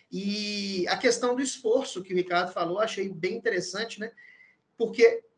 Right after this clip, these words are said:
qual que é o critério? Ah, você é esforçado ou você não é esforçado? Você é fracassado ou você é bem-sucedido? Tá, mas qual que é o critério, não é?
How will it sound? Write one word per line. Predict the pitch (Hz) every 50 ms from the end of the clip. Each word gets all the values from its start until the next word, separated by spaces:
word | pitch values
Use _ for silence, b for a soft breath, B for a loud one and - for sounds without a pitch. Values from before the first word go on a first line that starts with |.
| _ _
qual | - 453 466 453
que | - 415
é |
o | 359 -
critério? | - 294 254 - - 190 151 143 131 - - - _ _ _ _ _ _ _ _ _ _ _ -
Ah, | 302
você | 311 302 330 285 - - 320
é | 320
esforçado | 302 - - - 302 254 240 - - - 233 240 277 302 - 359 - - - - -
ou | 226 233 240
você | 208 220 214 - - 220
não | 269 370 370 277
é | 202 180
esforçado? | 180 185 - - 196 190 - - 160 - - 165 165
Você | - -
é | 160
fracassado | - - - 254 240 226 - 233 185 185 - - 220 226 254 262 247 320 - - - _
ou | - 185
você | 196 226 214 - 233
é | 226
bem-sucedido? | 185 202 220 220 208 - - - 220 185 170 170 165 165 - _ _ _ _
Tá, | - 339
mas | 302 320 302 269
qual | - - 403 392 370
que | 370 339
é | 269
o |
critério, | 254 - 226 202 - 226 240 247 233 233 226
não | 240
é? | 285 339 330 -